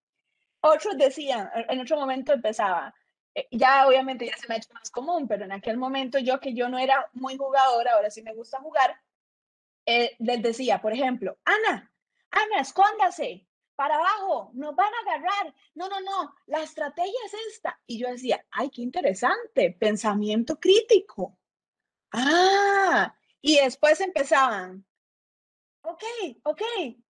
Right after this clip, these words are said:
este, Vilma, Vilma, Virginia, ocupo que me ayuden, vengan, es que estoy aquí atrapada, tengo problemas". Y yo decía, "Ah, tiene colaboración".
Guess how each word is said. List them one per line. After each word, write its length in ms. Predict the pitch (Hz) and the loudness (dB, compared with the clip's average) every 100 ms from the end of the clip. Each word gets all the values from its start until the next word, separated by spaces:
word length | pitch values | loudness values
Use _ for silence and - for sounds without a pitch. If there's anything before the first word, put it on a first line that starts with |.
| _ _ _ | _ _ _
este, 400 | 285 285 277 269 | 2 2 2 -2
Vilma, 680 | 233 392 466 427 302 202 196 _ _ - | 0 0 0 0 -4 -6 -10 _ _ -12
Vilma, 420 | 226 415 427 381 | -6 -4 -2 -2
Virginia, 800 | 285 277 359 453 427 302 196 196 _ _ _ - | -2 -2 -2 -2 -2 -2 -2 -10 _ _ _ -4
ocupo 260 | - 392 494 | -4 -4 -8
que 140 | 453 | -2
me 80 | 427 | 0
ayuden, 540 | 339 415 480 370 269 | 0 -2 -2 -2 2
vengan, 680 | 247 440 480 453 311 240 196 _ - | 2 0 2 2 2 -4 -10 _ -8
es 140 | 277 | -8
que 100 | - | -6
estoy 180 | 415 427 466 | -8 -6 -8
aquí 140 | 466 453 466 | -4 0 2
atrapada, 840 | - 277 269 415 480 440 262 - _ - | 4 4 4 2 0 0 -2 -6 _ -12
tengo 220 | 381 494 - | -10 -10 -6
problemas". 640 | 359 330 453 453 240 - - | -2 -2 -2 -4 -6 -8 -14
Y 100 | 233 | -8
yo 100 | 269 | -6
decía, 300 | 269 233 - _ _ | -4 -4 -4 _ _
"Ah, 1080 | 262 320 392 466 466 453 453 440 392 262 226 | -16 -10 -8 -8 -10 -12 -16 -12 -6 -4 -4
tiene 220 | 320 370 480 | -4 -8 -8
colaboración". 1400 | 453 359 262 233 226 220 220 330 392 480 453 294 214 | -2 4 4 4 0 0 -2 -6 -8 -10 -10 -10 -10